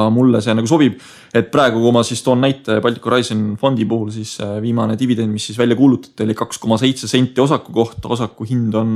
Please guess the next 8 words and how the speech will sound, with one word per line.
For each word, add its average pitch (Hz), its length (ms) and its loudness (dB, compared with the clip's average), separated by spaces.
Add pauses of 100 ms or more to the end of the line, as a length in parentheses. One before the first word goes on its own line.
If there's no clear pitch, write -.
(120)
äh, 113 300 -4
praegu 117 440 0
umbes 107 240 -4
üks - 160 -10
koma 113 180 -6
kolmkümmend 117 360 0 (260)
kaks 156 340 -2
eurot 120 440 0